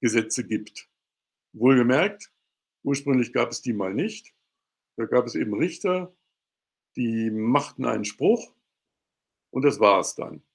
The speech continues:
Das war im Übrigen auch die römische Praxis. Und, äh, später bürgerte sich dann ein, na ja, wenn's ganz schwierig wird, dann schicken wir die Akten an die Rechtsfakultät. Und dann mag die das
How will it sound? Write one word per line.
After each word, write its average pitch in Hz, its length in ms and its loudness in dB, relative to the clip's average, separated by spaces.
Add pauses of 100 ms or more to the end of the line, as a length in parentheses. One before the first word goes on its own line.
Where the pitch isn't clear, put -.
Das - 160 -2
war 131 140 4
im 135 140 4
Übrigen 120 300 0
auch 110 120 -4
die 113 80 -4
römische 113 380 -2
Praxis. - 540 -16 (760)
Und, 110 400 0
äh, 107 140 4
später 127 400 2
bürgerte 139 480 4
sich 127 200 -10
dann 110 220 -2
ein, 127 440 -2 (200)
na 151 100 4
ja, 165 80 6
wenn's 151 180 2
ganz 117 220 0
schwierig 180 360 0
wird, 156 200 2
dann 123 120 0
schicken 208 300 -4
wir 143 80 2
die 143 120 -2
Akten - 720 -8
an 120 100 -2
die 113 60 -2
Rechtsfakultät. 107 880 -4 (380)
Und 151 100 -2
dann 214 120 6
mag 160 240 2
die 151 140 -4
das - 540 4